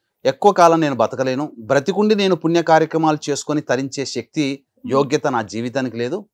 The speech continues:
Speaker 2: మ్మ్.
Speaker 1: కాబట్టి నేను కాశీకి వెళతానమ్మా,
Speaker 2: మ్మ్.
Speaker 1: నాకు అనుజ్ఞ ఇవ్వమ్మా" అని తల్లిదండ్రులను వేడుకున్నాడు.
Speaker 2: మ్మ్.
Speaker 1: అంతటా ఒక పిల్లవాడిని ఇస్తే, ఆ రోజున కాశీకి పోతే కాటికి పోయినట్టేనే సమాధానం కదా, ఒక యాభై సంవత్సరాల కిందట.
Speaker 2: అవునండి, అవును.
Speaker 1: కాబట్టి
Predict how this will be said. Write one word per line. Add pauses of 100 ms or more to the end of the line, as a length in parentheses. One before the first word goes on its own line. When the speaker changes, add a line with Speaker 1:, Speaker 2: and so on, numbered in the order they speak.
(160)
Speaker 2:
మ్మ్.
Speaker 1:
కాబట్టి
నేను
కాశీకి
వెళతానమ్మా, (380)
Speaker 2:
మ్మ్.
Speaker 1:
నాకు
అనుజ్ఞ
ఇవ్వమ్మా"
అని
తల్లిదండ్రులను
వేడుకున్నాడు.
Speaker 2:
మ్మ్.
Speaker 1:
అంతటా
ఒక
పిల్లవాడిని
ఇస్తే, (160)
ఆ
రోజున
కాశీకి
పోతే
కాటికి
పోయినట్టేనే
సమాధానం
కదా,
ఒక
యాభై
సంవత్సరాల
కిందట.
Speaker 2:
అవునండి,
అవును. (420)
Speaker 1:
కాబట్టి